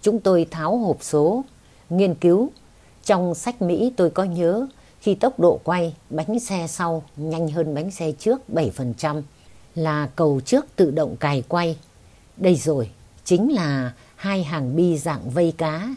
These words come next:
khi quay đồng tốc thì xẹp xuống, khi chậm dưới bảy phần trăm thì tự động dựng lên cài cầu trước, và cũng phải chỉnh lại, cần liên động giữa hộp số chính và phụ để khi lùi không bị sập.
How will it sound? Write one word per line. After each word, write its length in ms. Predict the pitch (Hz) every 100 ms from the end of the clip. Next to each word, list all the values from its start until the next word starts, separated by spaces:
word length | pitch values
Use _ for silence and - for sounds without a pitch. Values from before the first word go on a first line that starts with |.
| -
khi 160 | 208
quay 240 | 165 175 156
đồng 240 | 147 120 -
tốc 200 | 226 - _ - - -
thì 320 | 175 143 135
xẹp 240 | - 147 -
xuống, 320 | - 156 233 - _ _ -
khi 260 | - 180 170
chậm 160 | 196 - 113
dưới 320 | 135 170 254
bảy 140 | 170 113
phần 240 | 143 127
trăm 280 | - 156 151 - - -
thì 180 | - 165 -
tự 180 | 196 180
động 220 | 156 139 -
dựng 300 | 135 175 139
lên 260 | 160 175 156 - -
cài 220 | 170 143
cầu 240 | 120 139 120
trước, 280 | - 247 240 - - - -
và 260 | 147 208 147
cũng 340 | - 165 202
phải 300 | 277 170 120 -
chỉnh 280 | 165 110 117
lại, 240 | 139 110 - _ _ -
cần 240 | 170 147
liên 380 | 143 160 185 165
động 160 | 156 123 120
giữa 240 | 123 190
hộp 200 | 220 170 -
số 260 | - 165 220
chính 320 | 196 185 277
và 160 | 202 127
phụ 300 | - 165 - - - - -
để 200 | 170 151
khi 180 | - 202
lùi 320 | 170 160 135
không 220 | - 185
bị 160 | 160 123
sập. 280 | - 131